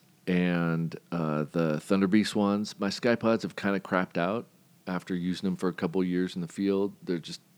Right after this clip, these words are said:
um, but I still have 'em, and there's a time and a place for 'em 'cause of what they do. But the Thunderbeast one right now is definitely eked, uh, forward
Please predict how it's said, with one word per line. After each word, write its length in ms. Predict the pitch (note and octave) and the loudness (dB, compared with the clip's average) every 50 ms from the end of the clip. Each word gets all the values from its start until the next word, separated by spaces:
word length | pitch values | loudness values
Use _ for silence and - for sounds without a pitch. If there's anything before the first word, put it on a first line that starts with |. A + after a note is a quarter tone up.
| _ _ _ _ _ - | _ _ _ _ _ -10
um, 480 | - F3 E2 E2 - - C#2+ D2 D3 - _ _ - - - - - - - - - - - - - - | -6 -6 -4 -4 -6 -6 -8 -10 -12 -14 _ _ -20 -20 -20 -20 -20 -20 -20 -20 -20 -16 -16 -14 -6 -2
but 100 | - F#3+ | 0 0
I 60 | F3+ | 0
still 220 | E3+ - - - - | 0 2 2 2 2
have 280 | - F2 - - - | 4 2 0 0 0
'em, 280 | G2 G2 G2 G#2 G#2 - - | -2 -4 -4 -4 -8 -10 -4
and 480 | - F#2+ F#2 F2+ F2 E2+ E2+ E2+ D#2+ D#2 | -2 0 2 2 2 0 0 -2 -2 0
there's 220 | F#2 F2+ F2 D#2 | 0 0 0 0
a 60 | F2+ | -2
time 260 | E2 - F#2 F2 F2 | -4 -2 -2 -2 0
and 80 | E2+ D#2+ | 0 -2
a 40 | D#2 | -4
place 280 | - - E2+ F2 E2 | -4 -2 -2 -2 -2
for 300 | - - - F#2+ G2 F#2+ | -4 -8 -4 -2 -2 -2
'em 140 | G2+ G#2 G#2 | -2 -4 -6
'cause 420 | G#2 - F#2+ E2 D#2+ D#2 - - - _ _ _ - - _ _ _ - - - - - - - - - - - _ _ - | -6 -2 -2 -2 -2 -2 -6 -10 -16 _ _ _ -20 -20 _ _ _ -20 -20 -20 -20 -20 -20 -20 -20 -20 -20 -20 _ _ -14
of 300 | - E2+ E2 D2+ - - - _ _ _ _ _ _ _ _ _ | -8 -8 -8 -8 -10 -16 -20 _ _ _ _ _ _ _ _ _
what 240 | - - - F2+ E2 | -12 -6 -4 -4 0
they 140 | - F2+ F2+ | 2 2 2
do. 400 | E2 - E2+ E2+ F2 G#2 B2 B2 - - - - - - _ _ _ | 4 4 4 6 6 4 2 0 -8 -18 -20 -20 -20 -20 _ _ _
But 220 | - G2+ G2 G2 - | -2 -2 0 0 0
the 80 | G2 | -2
Thunderbeast 560 | - - A#2+ A2+ G#2+ G2 E2+ G2+ F2+ - - | 0 0 2 2 2 2 2 0 -2 -2 -4
one 180 | - F2+ F2 E2+ | -2 -2 -2 0
right 220 | E2+ F2 F2 E2+ | 0 -2 -2 0
now 280 | E2+ E2+ E2 E2+ E2 E2 | 0 0 0 0 0 0
is 140 | D#2+ D#2+ - | -2 -4 -4
definitely 440 | - - E2 E2 - E2+ D#2+ D#2+ D#2 | -2 -2 -2 -2 -2 -4 -4 -4 -4
eked, 380 | - F2 E2 D2+ - - - - _ _ _ - | -4 -6 -6 -8 -10 -16 -20 -20 _ _ _ -10
uh, 240 | - E2 D2 C#2 C#2 | -6 -4 -4 -4 -6
forward 800 | C#2+ - - - F#2+ F2+ F2+ F#2 F2+ F2+ F#2+ F#2+ G2 G2 F#2+ - | -8 -10 -6 -2 0 0 2 2 0 0 0 0 -2 -2 -6 -10